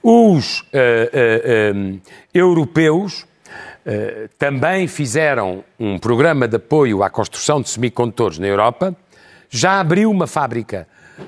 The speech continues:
eh, em grande medida feita pela iniciativa privada, mas com apoio público, na Alemanha.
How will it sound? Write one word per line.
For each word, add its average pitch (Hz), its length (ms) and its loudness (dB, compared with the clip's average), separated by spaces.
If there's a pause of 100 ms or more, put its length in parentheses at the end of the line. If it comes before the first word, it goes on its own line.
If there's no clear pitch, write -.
eh, 98 340 -4
em 127 40 -2
grande 147 220 0
medida 131 280 -2
feita 180 380 -2
pela 147 180 -2
iniciativa 135 460 -4
privada, 151 420 -2
mas 139 220 -2
com 196 160 0
apoio 165 240 0
público, 113 420 -6
na 156 80 0
Alemanha. 127 400 -4